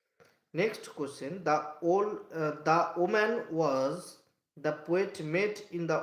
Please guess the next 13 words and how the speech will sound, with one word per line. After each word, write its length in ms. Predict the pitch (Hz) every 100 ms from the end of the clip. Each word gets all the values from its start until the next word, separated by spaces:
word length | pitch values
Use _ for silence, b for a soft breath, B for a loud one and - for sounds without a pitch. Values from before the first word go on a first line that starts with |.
| 170
oak 160 | 165 180
wood 280 | 190 - 147
was, 260 | 147 127 - - _ _ b b b b b -
যে 380 | 139 165 190 190
ম-, 300 | 165 156 170
আহ, 320 | 170 143 127
যে 500 | 151 165 170 - - _ 139
মহিলাটার 560 | 143 151 196 190 202
সঙ্গে 360 | 196 190 180 180
আর 80 | 170
কি 140 | 170
দেখা 300 | 147 135 180
হয়েছিল 460 | 156 147 135 -